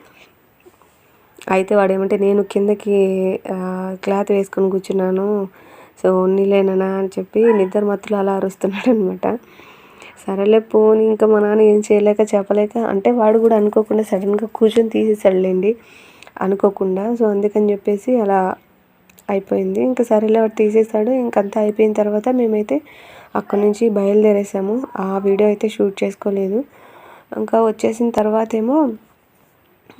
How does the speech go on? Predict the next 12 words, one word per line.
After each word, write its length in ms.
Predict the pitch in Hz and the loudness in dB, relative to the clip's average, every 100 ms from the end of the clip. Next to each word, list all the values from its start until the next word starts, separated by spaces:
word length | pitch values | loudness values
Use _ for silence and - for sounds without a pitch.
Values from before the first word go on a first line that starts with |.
| - _ - | -20 _ -4
ఇంటికి 240 | 220 233 | -2 0
వచ్చేసిన 340 | 226 226 220 | 0 0 0
తర్వాత 360 | 214 214 208 214 | 0 0 0 0
చూస్తున్నానంట. 760 | 240 214 214 214 214 202 196 | -2 -4 -4 0 0 0 -4
మాకు 340 | 196 196 196 214 | -2 -2 -2 -2
ఇంటికి 260 | 202 214 | -2 -2
వచ్చే 200 | 214 214 | -4 -4
ముందుకు 300 | 214 208 214 | -4 -2 -2
ఎయిట్ 360 | 233 202 196 202 | -2 -2 -2 -2
అలా 140 | 208 | -2
అయిపోయింది 400 | 220 214 214 196 | -2 -2 -2 -4
టైము. 460 | 196 196 190 196 240 | -4 -6 -4 -4 -4